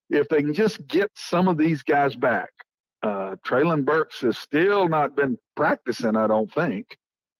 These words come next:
Fulton's got to get well. He is our best corner. McCrary is becoming a pretty good corner.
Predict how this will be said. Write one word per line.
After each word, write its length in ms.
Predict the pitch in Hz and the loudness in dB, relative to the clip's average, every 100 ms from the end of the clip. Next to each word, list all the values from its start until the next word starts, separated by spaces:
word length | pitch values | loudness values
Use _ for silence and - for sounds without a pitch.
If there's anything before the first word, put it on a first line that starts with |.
| _ - - | _ -8 -2
Fulton's 500 | 208 185 156 135 - | 0 0 -2 -4 -6
got 340 | - 147 - | -2 -2 -2
to 60 | 117 | -4
get 220 | 107 - | -2 0
well. 340 | - 90 - _ _ _ - | -2 -4 -8 _ _ _ -4
He 220 | 139 165 | 0 2
is 160 | 147 131 | 2 2
our 160 | 120 | 2
best 360 | 117 156 156 - | 2 0 0 -2
corner. 420 | 156 151 147 135 _ _ 117 | 0 2 0 -2 _ _ -6
McCrary 560 | 120 - 233 233 156 147 | -2 0 2 2 2 2
is 180 | 139 131 | 0 0
becoming 680 | 139 135 - 214 185 151 139 | -2 -2 -2 -2 0 0 -2
a 80 | |
pretty 260 | - 180 156 | -2 0 0
good 180 | 156 139 | 0 0
corner. 320 | 170 139 | 0 0